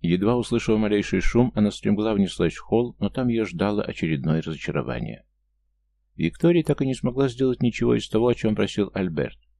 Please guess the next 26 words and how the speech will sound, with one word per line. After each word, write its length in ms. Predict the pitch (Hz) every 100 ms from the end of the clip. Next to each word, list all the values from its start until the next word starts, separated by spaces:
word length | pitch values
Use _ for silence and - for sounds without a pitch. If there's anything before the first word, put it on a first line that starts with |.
| _
Её 180 | 104 113
вообще 380 | 117 120 - 127
ничего 360 | 82 - 62
не 120 | 62 71
интересовало. 680 | - 73 - 73 - - - _ _ _ _ _ _ -
Днями 420 | 73 82 104 107
напролёт 480 | 101 - 85 110 -
она 160 | 90
сидела 320 | 85 85 82 78
на 80 |
террасе 540 | 73 62 71 107 - 131
и 180 | - 101
прислушивалась 680 | - - 117 123 120 - -
к 80 | -
звукам 380 | 85 90 - 95
в 20 |
холле. 420 | - 64 60 - - _ _ _ _ _ _ _ _ _ _ _
Анна 300 | 87 98 98
трижды 360 | - 110 131 127
навещала 440 | 127 113 - 113
Викторию 480 | 110 104 - 120 117
и 40 |
как 160 | 110 -
могла 300 | 95 92 107
пыталась 440 | 95 - 92 92
утешить. 520 | - - - 65 -